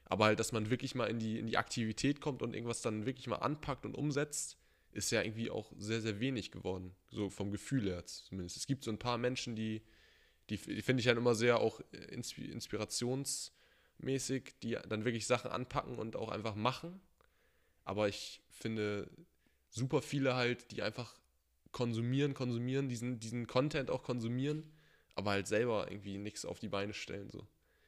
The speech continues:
Und das war irgendwie halt auch so ein Vorsatz von mir für dieses Jahr, einfach mehr selber zu,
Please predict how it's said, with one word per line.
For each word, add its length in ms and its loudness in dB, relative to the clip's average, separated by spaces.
Und 160 -2
das 160 6
war 100 12
irgendwie 240 6
halt 160 8
auch 140 4
so 400 0
ein 160 -8
Vorsatz 640 -2
von 180 -2
mir 320 0
für 160 -6
dieses 240 -4
Jahr, 380 -4
einfach 320 -6
mehr 520 -2
selber 600 -2
zu, 500 -8